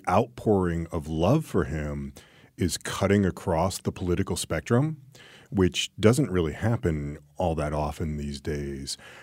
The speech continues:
I didn't see anything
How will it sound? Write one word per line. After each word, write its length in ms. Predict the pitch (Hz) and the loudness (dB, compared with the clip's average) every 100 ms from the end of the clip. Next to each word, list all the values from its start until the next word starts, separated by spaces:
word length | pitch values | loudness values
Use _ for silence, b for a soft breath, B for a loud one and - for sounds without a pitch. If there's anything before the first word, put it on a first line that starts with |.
| B B _ _ _ _ 98 | B B _ _ _ _ 6
I 100 | 113 | 8
didn't 240 | 143 113 | 10 8
see 300 | - 95 - _ _ - | 4 -2 -4 _ _ 2
anything 880 | 104 117 107 107 98 95 92 90 | 6 6 4 2 2 2 0 -4